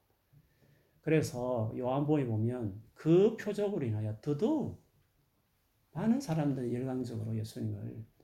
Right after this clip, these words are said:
환영했다. 그렇게 요한복음에는 더, 어, 자세하게 설명하고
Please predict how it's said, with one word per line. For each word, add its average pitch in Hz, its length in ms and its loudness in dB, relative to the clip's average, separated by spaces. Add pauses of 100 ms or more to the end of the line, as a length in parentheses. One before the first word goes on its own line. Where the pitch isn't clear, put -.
(140)
환영했다. 131 640 -10 (460)
그렇게 113 240 -4
요한복음에는 123 880 0
더, 110 380 -4 (520)
어, - 120 -14
자세하게 139 460 0
설명하고 117 640 -2